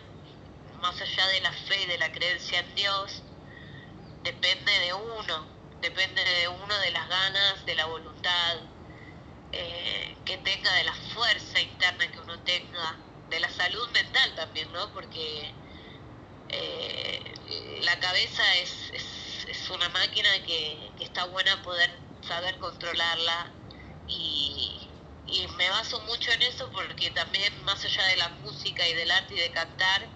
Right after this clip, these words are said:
creo que es muy importante estar bien y poder decir todo lo que uno piensa, sacar todo afuera, poder tratarse, no sé, en terapia, en,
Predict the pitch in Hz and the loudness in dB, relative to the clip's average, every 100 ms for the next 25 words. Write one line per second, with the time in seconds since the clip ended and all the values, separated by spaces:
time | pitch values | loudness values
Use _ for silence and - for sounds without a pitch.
0 | - - - - - - - - - 202 | -14 -14 -14 -14 -14 -12 -12 -12 -2 -2
1 | 202 190 - 196 202 196 185 185 190 190 | 0 -4 -4 -6 -6 -4 -6 2 0 0
2 | - 190 185 180 170 151 139 - - - | -2 4 6 6 4 0 -4 -12 -16 -16
3 | - - - - - - - 190 185 202 | -16 -16 -16 -12 -6 -4 4 4 4 4
4 | 208 220 - 208 180 185 202 208 - - | 4 4 2 -4 -2 4 4 2 -10 -16
5 | - 190 - 208 - 214 214 196 175 180 | -6 -6 -4 -6 -2 0 0 -2 -6 -10
6 | 185 190 175 175 208 208 208 - - 190 | -4 -2 -2 0 2 6 4 2 0 2
7 | 185 185 185 190 190 214 208 196 - 202 | 2 0 0 0 -2 0 0 -2 -4 0
8 | 208 196 165 170 185 180 170 165 185 180 | 2 0 -6 2 2 2 -4 0 0 0
9 | 175 160 165 - 170 - 160 160 175 185 | -4 -6 -6 0 0 0 0 2 4 2
10 | - 175 165 160 | 0 2 4 2